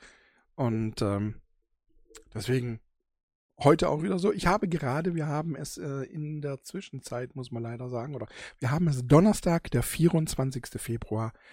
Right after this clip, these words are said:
zweitausendzweiundzwanzig und wir haben es jetzt exakteramente vier Uhr zweiundvierzig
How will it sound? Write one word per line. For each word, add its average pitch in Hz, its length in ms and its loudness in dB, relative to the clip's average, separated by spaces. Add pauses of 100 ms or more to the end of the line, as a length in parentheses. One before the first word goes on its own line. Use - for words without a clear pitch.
(200)
zweitausendzweiundzwanzig 113 1900 -4
und 117 220 -8
wir 107 160 -4
haben 113 220 -2
es - 100 -6
jetzt - 260 -8
exakteramente 120 1080 -4 (300)
vier 160 360 4 (100)
Uhr 123 220 0
zweiundvierzig 113 1120 -4